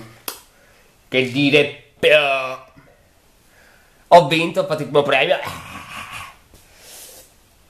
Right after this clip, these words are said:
Perciò, visto che ho vinto, iscrivetevi al canale. <laughs> Bugia, scherzo. Eh, dicendo la giornata di oggi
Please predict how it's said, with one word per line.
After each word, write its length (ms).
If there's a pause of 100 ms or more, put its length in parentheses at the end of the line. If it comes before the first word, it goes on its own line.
(580)
Perciò, 240
visto 200
che 80
ho 80
vinto, 220
iscrivetevi 420
al 100
canale. 420 (300)
<laughs> 300
Bugia, 300
scherzo. 360 (1300)
Eh, 1300
dicendo 440
la 100
giornata 280
di 160
oggi 680